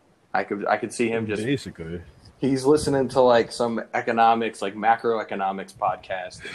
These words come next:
Speaker 1: taking naps.
Speaker 2: <laughs>
Speaker 1: And that's, that's how he spends his time. But, uh,
Speaker 2: Basically.
Speaker 1: um, go,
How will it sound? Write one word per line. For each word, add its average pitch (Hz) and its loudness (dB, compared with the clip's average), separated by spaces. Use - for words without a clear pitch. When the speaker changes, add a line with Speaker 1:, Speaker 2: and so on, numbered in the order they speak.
Speaker 1:
taking 98 -8
naps. 95 -4
Speaker 2:
<laughs> - -8
Speaker 1:
And 104 0
that's, 107 2
that's 117 2
how 113 -2
he 104 -6
spends 95 -10
his 90 -14
time. 95 -10
But, 101 4
uh, 98 2
Speaker 2:
Basically. 87 -6
Speaker 1:
um, 98 -2
go, 139 2